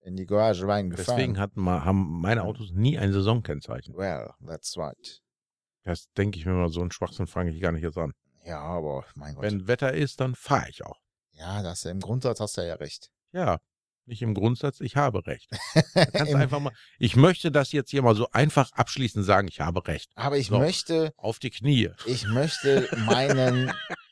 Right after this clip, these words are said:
Speaker 1: ich möchte meinen schönen Fahrzeugschein nach Straßenverkehrsordnung, äh, Zulassungsordnung nicht abgeben und ein E U für,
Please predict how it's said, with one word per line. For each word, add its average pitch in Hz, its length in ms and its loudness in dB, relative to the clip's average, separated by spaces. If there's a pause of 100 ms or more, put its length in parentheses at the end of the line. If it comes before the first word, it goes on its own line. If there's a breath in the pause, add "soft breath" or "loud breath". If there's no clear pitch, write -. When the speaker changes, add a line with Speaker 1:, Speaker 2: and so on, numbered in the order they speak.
(140)
Speaker 1:
ich 104 120 -8
möchte 131 280 -2
meinen 117 520 -4
schönen 160 500 -2
Fahrzeugschein 131 920 -4
nach 113 200 -4
Straßenverkehrsordnung, 117 1300 -6
äh, 98 180 -6
Zulassungsordnung 104 720 -6
nicht 98 200 -20
abgeben 101 380 -10
und 95 140 -12
ein 98 160 -10
E 101 240 -20
U 110 120 -20
für, - 180 -20